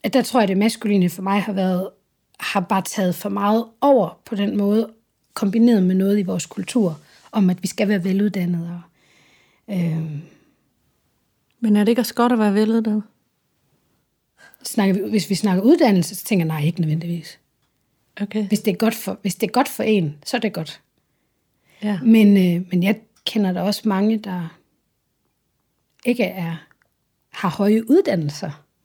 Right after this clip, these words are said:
Speaker 2: Mm.
Speaker 1: øh, men som, hvor der mere er tale om en måde at egentlig kunne balancere energier, og være i energier, og følge energier.
Speaker 2: Mm.
Speaker 1: Og det bringer dem nogle gode steder hen.
Speaker 2: Mm.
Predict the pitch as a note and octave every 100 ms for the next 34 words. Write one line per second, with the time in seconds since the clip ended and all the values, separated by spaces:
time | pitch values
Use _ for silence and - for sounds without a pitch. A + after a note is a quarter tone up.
0 | _ C#4+ A3 F#3 E3+ E3 - _ G#3 F#3+
1 | F#3 F3+ F#3 G3+ G3 F3+ F3+ - G3 E3+
2 | E3+ E3+ G#3 _ _ _ - G#3 G3 F#3+
3 | F#3 G#3+ B3 A3+ F3 - G#3+ G3+ A3+ A3
4 | F#3+ E3 D#3 - _ _ _ _ _ _
5 | _ - D#4+ A3+ G3+ G3+ A#3 A#3 G3 G3+
6 | F#3 E3+ - F3 F#3 F3 D3 - C#4+ F3+
7 | F#3 F#3 E3+ D#4+ E4+ F3+ C#3+ - G3+ F#3
8 | A3 C4+ C4 F3+ F#3 - C4+ G3+ - F3
9 | - C#4+ E4 B3 F3+ E3 - A3 E3 C#3+
10 | - _ _ A#3+ A#3+ C4 - A3+ G3 F#3
11 | F3+ F3+ F#3 F3+ B3 D4 - G#3 G#3+ A3+
12 | - A3+ - _ _ _ C#4+ G#3 G3